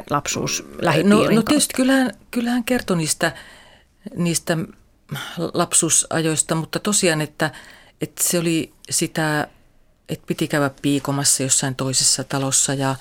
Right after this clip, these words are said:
Speaker 1: Mm.
Speaker 2: paimentamassa, lähteä paimeneen aamulla ja tulla sitten illalla.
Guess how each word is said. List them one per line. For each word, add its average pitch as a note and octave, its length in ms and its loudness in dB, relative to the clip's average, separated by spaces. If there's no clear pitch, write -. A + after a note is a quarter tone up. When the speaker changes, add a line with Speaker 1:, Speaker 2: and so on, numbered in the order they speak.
Speaker 1:
Mm. E3+ 400 4
Speaker 2:
paimentamassa, C3+ 800 0
lähteä C3+ 300 -4
paimeneen C3 560 -2
aamulla B2+ 420 -2
ja A2 160 2
tulla C#3+ 200 -4
sitten - 480 0
illalla. C#3 420 0